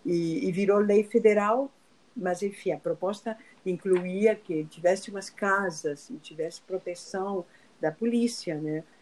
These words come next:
E nunca tem dinheiro, então isso tá no papel, como muitas leis, mas não, não,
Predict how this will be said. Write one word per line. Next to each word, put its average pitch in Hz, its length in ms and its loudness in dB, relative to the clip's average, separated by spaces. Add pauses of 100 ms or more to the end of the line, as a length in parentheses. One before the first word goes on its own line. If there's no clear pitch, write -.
(160)
E 190 140 4
nunca 202 240 4
tem 208 200 2
dinheiro, 202 560 2
então 202 420 -2
isso 190 240 -2
tá 175 120 -2
no 185 100 0
papel, 175 440 0
como 160 220 -8
muitas 175 380 -6
leis, 165 480 -6 (320)
mas 151 160 -6
não, 151 280 -4 (1500)
não, 156 240 -6